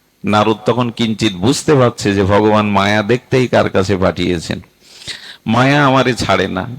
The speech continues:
আমরা কেউ কেউ এরকম বলি, কিন্তু সংসার আমাকে ছাড়ে না, একটু ভাগবতে যাব, একটু বৃন্দাবনে যাব, একটু ধাম বাস করবো, মায়া আমাকে ছাড়ে না। এক গুরুদেবকে গিয়ে এই শিষ্য বলছে, "প্রভু, আসতে মন চায়, সৎসঙ্গ করতে মন চায়, কিন্তু মায়া আমারে ছাড়ে না।"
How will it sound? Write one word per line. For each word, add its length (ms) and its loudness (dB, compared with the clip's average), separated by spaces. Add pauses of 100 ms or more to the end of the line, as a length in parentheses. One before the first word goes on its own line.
আমরা 260 0
কেউ 360 0
কেউ 80 2
এরকম 340 0
বলি, 300 0
কিন্তু 460 -4 (320)
সংসার 800 2
আমাকে 340 0
ছাড়ে 320 0
না, 120 -2
একটু 220 -4
ভাগবতে 560 0
যাব, 440 2
একটু 180 -2
বৃন্দাবনে 600 0
যাব, 460 2 (440)
একটু 200 0
ধাম 340 0
বাস 180 0
করবো, 260 0
মায়া 480 2
আমাকে 320 0
ছাড়ে 300 -2
না। 120 -2
এক 140 -4
গুরুদেবকে 580 0
গিয়ে 220 2
এই 100 2
শিষ্য 380 -2
বলছে, 380 2
"প্রভু, 500 2 (340)
আসতে 480 0
মন 380 4
চায়, 480 2
সৎসঙ্গ 600 2
করতে 340 2
মন 280 4
চায়, 340 4
কিন্তু 260 0
মায়া 680 4
আমারে 280 2
ছাড়ে 340 0
না।" 220 -8